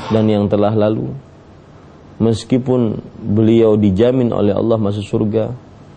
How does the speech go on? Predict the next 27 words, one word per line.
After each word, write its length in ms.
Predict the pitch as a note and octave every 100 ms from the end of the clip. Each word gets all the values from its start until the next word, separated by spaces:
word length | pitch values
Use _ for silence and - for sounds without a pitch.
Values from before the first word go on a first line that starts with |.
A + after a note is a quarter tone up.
| - - -
pertama 480 | G2 G2+ G2+ G2+ G#2
kali 400 | A#2 B2 A#2 - - - - - - - - - -
yang 240 | A2 G#2+ G2+
membukakan 640 | G2 F#2+ A#2 A2+ G#2+ G2+
pintu 240 | A2+ G#2
su-, 240 | G2+ A#2 A2+
yang 160 | A2+ A2
minta 240 | A2 G#2+ G#2
dibukakan 560 | G2+ G2 A2+ A2+ A2
pintu, 320 | G#2+ G#2+ A#2
yang 320 | - A#2+ A#2 A2
dibukakan 640 | B2 A2+ A2 B2 A#2+ A#2
untuknya 480 | A2 A2 A#2+ A2+ F#2
pintu 320 | A2+ A2+ B2
surga 400 | - B2 A2 -
adalah 240 | G#2+ A2+
Rasul 320 | G2+ G#2 B2+ A2+
Shallallahu 380 | G#2 G#2 G2 F#2
Alaihi 140 | G2+
Wasallam. 240 | G#2+ A#2+ C3+ - - - - -
Beliau 320 | G#2 A#2 F3+
tetap 400 | - D#4 - -
mempunyai 720 | B2 A#2 G#2 G#2+ G2+ A2 D3 - - - -
kebiasaan 640 | A2+ F#2 F#2 F#2+ C3 B2
membaca 320 | F2 F#2+ G#2+
Al-Quran. 580 | - F2+ F2 F2+ A#1 A#1+ - - - - - - - - - - - - - - - -
Nah, 180 | F#2